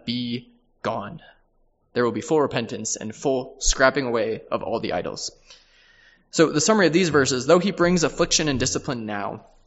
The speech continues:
he stands ready and will be gracious to you once you turn back to him, when you are finally willing to see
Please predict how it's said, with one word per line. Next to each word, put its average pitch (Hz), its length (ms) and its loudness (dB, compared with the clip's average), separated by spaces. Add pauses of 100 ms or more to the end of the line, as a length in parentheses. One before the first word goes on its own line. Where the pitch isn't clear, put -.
(500)
he 165 140 -4
stands 165 420 2
ready 135 300 4
and 120 180 -4
will 143 180 6
be 135 360 -2
gracious 127 540 0
to - 120 -4
you 117 180 -4
once 127 380 -2
you 143 100 -2
turn 135 360 -4
back 120 320 0
to 117 80 -6
him, 113 280 -6
when 110 80 -6
you 120 120 -4
are 113 40 -6
finally 147 340 0
willing 131 340 -2
to 123 100 -8
see 160 480 -4